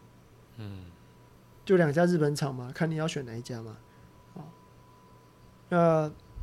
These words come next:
Speaker 2: 回到K T M这边，他们得要做一个选择啦，因为已经，他们都已经开诚布公了说，哎，他们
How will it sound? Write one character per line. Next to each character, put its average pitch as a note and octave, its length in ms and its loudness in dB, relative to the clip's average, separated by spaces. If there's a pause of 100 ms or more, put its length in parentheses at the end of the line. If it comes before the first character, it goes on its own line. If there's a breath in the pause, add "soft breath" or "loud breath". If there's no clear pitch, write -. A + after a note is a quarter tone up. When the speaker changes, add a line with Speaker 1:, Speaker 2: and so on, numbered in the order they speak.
(1040)
Speaker 2:
回 E3+ 120 -2
到 G3+ 140 2
K G#3 180 2
T G3 80 6
M G3 160 4
这 F3 100 0
边， F3+ 400 -2
他 G3+ 140 -2
们 F#3 240 0
得 B2+ 120 -8
要 D3 180 -4
做 E3+ 260 -2
一 E3 60 -2
个 C#3+ 180 -6
选 A#2 540 -6
择 A2 240 -10
啦， A2 120 -12
因 F3+ 80 2
为 G3 140 6 (840 loud breath)
已 F3+ 100 4
经， A3 200 2
他 G#3+ 100 6
们 A3 120 6
都 G#3 100 10
已 - 40 10
经 G3+ 80 4
开 G#3 140 4
诚 E3+ 180 2
布 F3 100 2
公 F3 180 4
了 D3+ 60 0
说， D3+ 160 0
哎， D3 160 0
他 D3+ 100 -2
们 E3 140 0